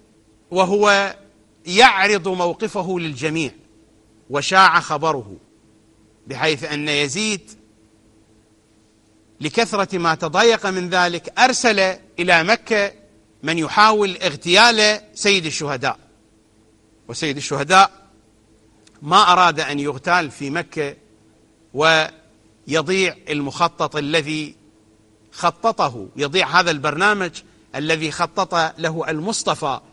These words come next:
صلى الله عليه وآله وسلم. في منتصف شهر رمضان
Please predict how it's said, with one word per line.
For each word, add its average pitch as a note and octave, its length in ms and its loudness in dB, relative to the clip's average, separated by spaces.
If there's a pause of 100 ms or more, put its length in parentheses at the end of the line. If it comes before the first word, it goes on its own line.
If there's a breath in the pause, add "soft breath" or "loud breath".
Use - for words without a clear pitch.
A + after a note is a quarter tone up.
(120)
صلى D#3 280 -2
الله F3 340 2
عليه C#3+ 480 -2 (180 soft breath)
وآله C3 500 -2
وسلم. G2+ 420 -12 (2500)
في A3+ 420 0 (760)
منتصف B3+ 520 2
شهر G#3+ 420 2
رمضان G3 600 0